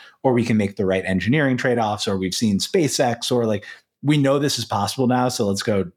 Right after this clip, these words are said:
do it. I think my biggest surprise maybe coming in was, you know, when I wrote that piece, I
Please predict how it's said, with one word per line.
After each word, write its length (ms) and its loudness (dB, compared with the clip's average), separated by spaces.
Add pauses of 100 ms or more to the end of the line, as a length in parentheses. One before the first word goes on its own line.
(160)
do 200 2
it. 180 0 (600)
I 80 4
think 140 2
my 200 2
biggest 440 0
surprise 640 0
maybe 380 0
coming 300 0
in 220 2
was, 400 0 (460)
you 80 0
know, 80 4
when 80 4
I 40 2
wrote 180 2
that 180 0
piece, 340 0
I 180 0